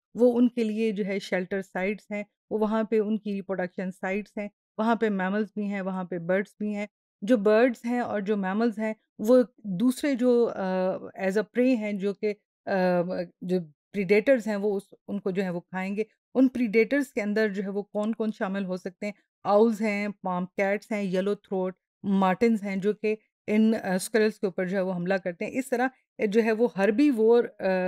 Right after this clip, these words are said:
जो है वो उसको, अ, कार्निवोर जो एनिमल्स हैं वो एक फूड चेन या एक जो नेक्स्ट लेवल का जो, अ, अ, कंजप्शन है, अ, जो, अ, फूड की है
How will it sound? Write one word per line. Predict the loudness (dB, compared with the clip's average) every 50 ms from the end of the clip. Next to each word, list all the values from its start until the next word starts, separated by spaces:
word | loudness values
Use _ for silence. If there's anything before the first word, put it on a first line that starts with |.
| 0 0 0 -2
जो | -4 -6 -8 -6 -6
है | -4
वो | -4 -2 -2 -2 -2 -4 _ _ _ _ _
उसको, | -10 -10 0 2 4 4 4
अ, | 2 0 -2 -2 -2 -2
कार्निवोर | -2 0 2 2 4 4 4 2 2 2 0 -2 -2 -2
जो | -4 -4
एनिमल्स | -4 -4 -4 -4 -4 -4 -4 -6 -6 -8
हैं | -8 -8 -10 -10
वो | -6 -2 -2 0 -2 -2 -4 _ _ _ _ -6
एक | -6 -6 -6
फूड | -6 -2 0 2 2 0
चेन | 0 -2 0 0 0 0 0
या | 0 -2 -4 -4 -4
एक | -4 -4 -4 -2 -2
जो | -2 -2 -2 -2 -4 _ _ _ _ _ -2 0
नेक्स्ट | 2 4 4 2 2 -2 -2 2
लेवल | 4 6 6 6 6 4 4
का | 4 2 2 2
जो, | 2 2 0 0 0
अ, | -2 -4 -6 -4
अ, | -4 -4 -2 -2 -4 -6 -8 _ _ -6 -4 -2 -2 -2 -4 -4 -6 -2 -2
कंजप्शन | 0 2 2 0 -2 0 0 0 0 0
है, | -2 -4 -6
अ, | -6 -8 _ _ _ _ _ -2 0 2 4 4 4 2
जो, | 2 2 2 2 0 -2 -4 -6 -10
अ, | -10 -10
फूड | -10 -4 0 2 2 2 2
की | 0 -2 -2 0
है | 0 -2 -2 _ _